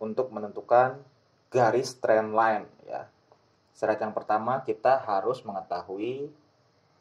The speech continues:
titik tertinggi dan titik terendahnya ya. Contoh di sini ini titik terendah dia, titik pertama terendah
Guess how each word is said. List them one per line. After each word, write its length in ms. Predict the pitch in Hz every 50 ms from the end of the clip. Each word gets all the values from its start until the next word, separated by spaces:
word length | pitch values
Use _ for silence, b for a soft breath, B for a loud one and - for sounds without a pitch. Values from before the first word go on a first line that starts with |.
| _ _ _ _ _ _ _ _ _ _ _
titik 480 | - 104 - - 127 127 127 - _
tertinggi 640 | - 131 127 123 - - 127 127 127 131 131 139 131
dan 160 | 110 98 92
titik 320 | - - - 104 95 - 98
terendahnya 800 | 95 95 95 92 95 101 98 104 107 104 98 92 90 90 87 - _ _ _ _ _ _
ya. 240 | - - - - - _ -
Contoh 400 | 92 95 92 90 101 113 123 113
di 160 | 104 101 98
sini 480 | - 95 92 90 90 95 95 101 107 - 107
ini 320 | 101 101 110 143 160 151 147 123 _ _ -
titik 320 | 104 98 - 98 98 _ -
terendah 400 | - - 95 95 90 87 87 87
dia, 320 | 87 87 90 92 101 - - -
titik 240 | - - - _
pertama 400 | - - - - 92 92 92 87
terendah 640 | - 90 90 92 92 107 123 135 143 151 156 151 -